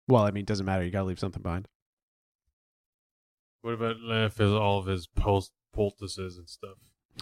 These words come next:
Speaker 1: Okay, yeah. So you, you
Speaker 2: The
Speaker 1: kinda,
Speaker 2: last of my
Speaker 1: you bump up against one of the walls, uh, in the water, and the bag with your herbs in it gets mushed, and you see it kinda spread out in the potter,
Speaker 2: Oh,
Speaker 1: the water
Speaker 2: no.
Speaker 1: of the pond.
Speaker 2: Ah, my herbs.
Speaker 1: <laughs> My herbs, bro.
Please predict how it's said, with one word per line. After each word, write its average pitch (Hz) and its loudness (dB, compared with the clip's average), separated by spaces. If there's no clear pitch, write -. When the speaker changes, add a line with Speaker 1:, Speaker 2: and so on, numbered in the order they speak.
Speaker 1:
Okay, 185 8
yeah. 127 4
So - 0
you, 123 6
you 120 2
Speaker 2:
The 104 0
Speaker 1:
kinda, 123 4
Speaker 2:
last - -6
of 101 -20
my 92 -12
Speaker 1:
you 127 6
bump 120 6
up 120 4
against 110 2
one 110 2
of 104 0
the 101 4
walls, 95 4
uh, 101 2
in 117 2
the 110 6
water, 127 6
and 104 0
the 123 8
bag 101 4
with 101 2
your 92 0
herbs 92 -2
in 113 0
it 101 0
gets 101 0
mushed, 101 0
and 113 2
you 101 2
see 107 0
it 98 -4
kinda 101 0
spread 92 0
out 90 0
in 98 -2
the 92 0
potter, 92 2
Speaker 2:
Oh, 285 8
Speaker 1:
the 101 6
water 98 6
Speaker 2:
no. 196 4
Speaker 1:
of - 0
the 196 0
pond. 190 2
Speaker 2:
Ah, 117 0
my 175 -6
herbs. 220 0
Speaker 1:
<laughs> - -
My 180 0
herbs, 240 6
bro. 208 8